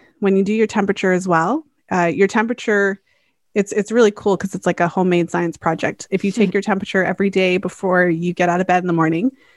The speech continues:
Speaker 1: then what's really interesting is after ovulation, the temperature rises. And that's because after ovulation, you make progesterone. Progesterone causes a thermogenic effect in the body. It actually raises your core resting temperature. And so you can see this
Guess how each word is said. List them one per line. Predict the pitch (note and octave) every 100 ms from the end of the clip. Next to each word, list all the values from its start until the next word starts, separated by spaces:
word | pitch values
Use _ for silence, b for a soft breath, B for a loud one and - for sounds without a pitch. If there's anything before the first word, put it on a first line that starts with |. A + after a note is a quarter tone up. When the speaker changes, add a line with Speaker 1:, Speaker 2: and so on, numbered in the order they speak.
| b b
Speaker 1:
then | F#3+ G3 F#3 F#3 - _
what's | G#3 G3+ G#3 G3+
really | G3 A#3 A#3+
interesting | G#3+ - G3
is | F#3 -
after | F#3+ - F#3
ovulation, | F3 F3 F3+ - F3+
the |
temperature | E3 F3+ - F3 F3 - _ _ _ _
rises. | - F#3 F#3+ F#3 - - A3+
And | F3+
that's | F3+ -
because | G3 F#3+ F3 F3 _ _ _ _ -
after | F#3+ - F#3+
ovulation, | F#3 F3+ F3+ - F3+
you |
make | E3 D#3+
progesterone. | F3+ G#3+ G#3+ - G3 F#3+
Progesterone | G3+ F#3 - F#3+ F3 F3
causes | - E3+ F3 D#3
a |
thermogenic | E3 A3 G#3+ G3+ F#3+ F#3
effect | F#3+ F3+ -
in | F#3+
the |
body. | E3+ E3+ E3+
It | F3
actually | E3+ - F3+
raises | F#3 F#3+ G3+ F#3 F#3+
your | F3
core | - - F3+ F3 F3 b b b b
resting | F#3+ F3 - F3 E3+ D#3
temperature. | - E3+ D#3 E3 F3 C4 _ _ _ _ b b b b
And | G3+ G3+
so | - G#3 G3 F#3+
you | G3+ G#3+
can | - G3+
see | - D4 D#4
this | F#3+ F3 -